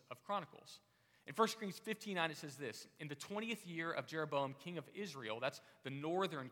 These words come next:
kingdom, "in the twentieth year of Jeroboam, Asa began to reign over Judah.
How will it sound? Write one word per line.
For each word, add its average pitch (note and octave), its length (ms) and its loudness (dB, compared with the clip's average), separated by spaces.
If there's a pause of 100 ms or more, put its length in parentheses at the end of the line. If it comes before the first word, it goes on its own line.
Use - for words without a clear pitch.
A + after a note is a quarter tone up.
kingdom, B2 380 -8 (420)
"in B2+ 60 -8
the A#2+ 60 -4
twentieth F#3 420 -4
year D#3 180 2
of C#3 80 0
Jeroboam, C#3 680 0 (720)
Asa F#3 400 2
began C#3 280 -4
to C#3+ 120 -8
reign D3 360 -2
over B2+ 220 -2
Judah. D3+ 460 -6